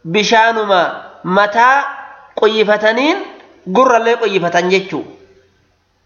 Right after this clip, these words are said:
Akkam jechuu? Eh? Bishaanuma mataa qoyyifatee gurra lamaan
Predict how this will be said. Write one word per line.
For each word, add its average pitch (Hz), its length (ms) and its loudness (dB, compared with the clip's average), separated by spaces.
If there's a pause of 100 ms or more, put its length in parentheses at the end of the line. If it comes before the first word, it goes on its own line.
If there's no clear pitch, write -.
(400)
Akkam 220 320 0
jechuu? 214 340 -4 (2750)
Eh? 185 180 2 (680)
Bishaanuma 226 760 2 (920)
mataa 220 580 2
qoyyifatee 220 720 0 (2250)
gurra 202 240 2
lamaan 208 380 2